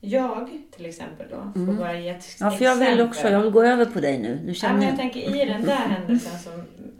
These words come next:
Speaker 1: med dig då, att
Speaker 2: Mm.
Speaker 1: du, din distraktion är ju,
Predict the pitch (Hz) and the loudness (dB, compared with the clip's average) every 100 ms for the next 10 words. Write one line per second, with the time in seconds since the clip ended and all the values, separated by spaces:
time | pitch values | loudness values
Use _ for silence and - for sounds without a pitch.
0 | - 196 233 254 - 156 190 180 170 170 | -12 -6 -2 -2 -2 0 2 2 -2 -8
1 | - _ _ _ - 214 214 196 - 180 | -16 _ _ _ -12 -8 -8 -8 -8 -10
2 | - 180 175 160 156 156 156 | -8 -8 -8 -8 -8 -6 -6